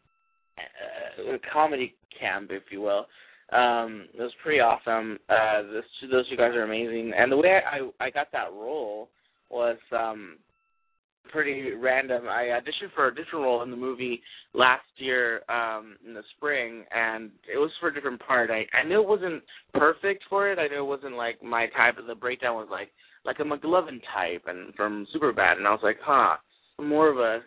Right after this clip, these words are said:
you know, different type than that." But I was like, "Okay," so I went in and I did it my own way. The director, Sean, was, like, cracking up on the floor,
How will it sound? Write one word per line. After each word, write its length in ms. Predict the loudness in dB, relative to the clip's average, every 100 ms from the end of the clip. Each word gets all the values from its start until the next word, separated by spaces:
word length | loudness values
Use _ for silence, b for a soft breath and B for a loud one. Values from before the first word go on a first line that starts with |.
| -10
you 80 | -6
know, 160 | -6
different 360 | -8 -10 -10 0
type 180 | 2 2
than 140 | -2
that." 240 | 0 0
But 100 | 0
I 80 | 0
was 160 | 0 -2 0
like, 200 | 0 0
"Okay," 300 | -2 0 0 2
so 60 | 2
I 40 |
went 220 | 2 0
in 160 | 0 0
and 140 | 2
I 120 | 0 -2 B B -4
did 100 | 2
it 60 | 4
my 160 | 6
own 180 | 6 4
way. 240 | 4 2 0 -8 _ _ _ _ _ -12
The 80 | -8
director, 480 | 0 2 2 0 -2 2
Sean, 320 | 6 6 4
was, 120 | -2
like, 140 | -6 -2
cracking 400 | 2 2 2 -8
up 120 | -6
on 120 | -6
the 80 | -6
floor, 420 | -6 -2 0 -2